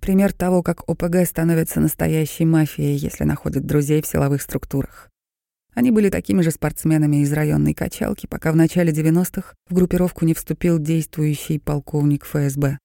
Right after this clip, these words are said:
К тысяча девятьсот девяносто шестому году гальяновских бойцов было уже сто шестьдесят человек. Они контролировали Измайловский Кремль с базаром внутри, несколько торговых центров вокруг станции метро Черкизовская,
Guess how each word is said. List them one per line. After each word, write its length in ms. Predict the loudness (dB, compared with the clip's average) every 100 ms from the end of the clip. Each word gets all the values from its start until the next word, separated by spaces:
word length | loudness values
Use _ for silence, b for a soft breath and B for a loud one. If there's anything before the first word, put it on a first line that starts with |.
| _ _ -10
К 80 |
тысяча 320 | -4 -4 -4 -4
девятьсот 380 | -2 -2 -4
девяносто 400 | -2 0 0 -2
шестому 420 | -10 -8 -2 0 2
году 260 | 0 0
гальяновских 640 | 0 2 2 2 0 -4 0
бойцов 440 | 0 0 0 0
было 220 | 2 4
уже 220 | 4 2
сто 240 | 0 -2 -4
шестьдесят 580 | -2 -2 -2 0 -2 -2
человек. 580 | -2 0 2 0 -6 _ _ _ _ 0
Они 160 | 2
контролировали 680 | 4 2 2 4 4 4 4
Измайловский 680 | 4 4 4 4 0 -4 -6
Кремль 380 | 0 4 4 2
с 60 | 0
базаром 420 | 0 2 2 2
внутри, 460 | 2 2 0 -2 -6 _ _
несколько 380 | -4 -4 -6 -4
торговых 400 | -2 0 0 0
центров 440 | 0 2 2 -2
вокруг 360 | 0 0 0 -4
станции 500 | -4 -6 -4 -2 0
метро 300 | 0 0 -2
Черкизовская, 880 | -2 -4 -2 -2 -2 -4 -4 -4 -4